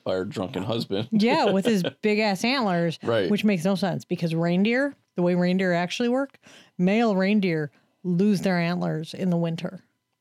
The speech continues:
Speaker 1: Oh.
Speaker 2: Females keep their antlers. So in reality, Santa's sleigh would actually be carried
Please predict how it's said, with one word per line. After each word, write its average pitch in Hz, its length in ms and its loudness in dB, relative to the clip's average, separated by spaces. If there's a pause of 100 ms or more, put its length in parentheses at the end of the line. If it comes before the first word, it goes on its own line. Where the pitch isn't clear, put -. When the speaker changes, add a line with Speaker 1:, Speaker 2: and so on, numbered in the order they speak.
Speaker 1:
Oh. 175 100 -4
Speaker 2:
Females 185 520 2
keep 185 240 -4
their 170 140 0
antlers. 165 500 -6 (300)
So 190 180 0
in 185 100 2
reality, 196 720 0 (200)
Santa's 190 320 0
sleigh 190 240 0
would 190 140 0
actually 180 460 0
be 165 140 0
carried 165 600 0